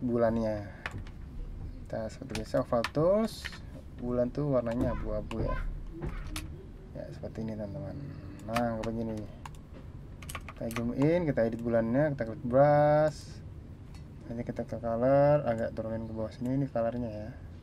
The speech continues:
Kalau misalnya tidak ada colornya, kita, kita klik Windows, di sini ada color. Nah, nanti akan muncul seperti ini, teman-teman. Yang ini kita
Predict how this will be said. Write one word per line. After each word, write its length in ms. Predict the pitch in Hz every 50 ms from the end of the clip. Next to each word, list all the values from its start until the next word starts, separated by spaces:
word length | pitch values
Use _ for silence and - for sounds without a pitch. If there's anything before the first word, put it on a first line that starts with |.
| - - - - - - - - - - - - - - - - - - - -
Kalau 160 | 135 139 143
misalnya 320 | 147 147 143 151 147 143
tidak 240 | 139 147 143 143 139
ada 80 | 143 139
colornya, 400 | 139 139 135 131 127 143 160 160
kita, 160 | 151 156 147
kita 240 | 147 139 123 127 120 117 117 - - -
klik 160 | 120 - -
Windows, 720 | 120 113 110 107 113 120 147 170 - - - - - 135
di 80 | 120 117
sini 240 | - 127 131 131 120
ada 240 | 117 120 123 -
color. 320 | - - 113 110 107 107 107 - - -
Nah, 480 | - - - - - - - - - -
nanti 160 | 113 - 117
akan 160 | - 117 113
muncul 240 | 117 113 - 135 -
seperti 240 | - - 117 - 113
ini, 80 | 113
teman-teman. 360 | 110 110 87 - - - - - - - - - - - - - - - - - - - - -
Yang 80 | 131 139
ini 100 | 151 156 160
kita 100 | 147